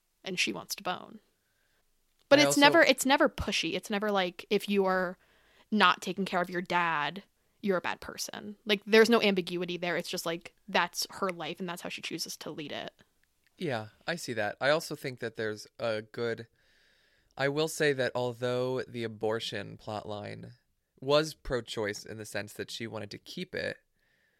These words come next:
Speaker 2: it was kind of interest-, you could,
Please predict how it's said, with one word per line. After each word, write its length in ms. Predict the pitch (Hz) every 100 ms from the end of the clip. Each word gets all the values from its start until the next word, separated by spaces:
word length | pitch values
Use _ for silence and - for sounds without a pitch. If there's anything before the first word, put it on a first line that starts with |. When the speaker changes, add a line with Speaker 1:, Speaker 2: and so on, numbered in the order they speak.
| _ _ _ _ _ -
Speaker 2:
it 140 | 131 117
was 140 | 120
kind 520 | - - 135 143 156
of 340 | 170 165 143 - -
interest-, 400 | 127 123 127 -
you 160 | 147 156
could, 220 | 156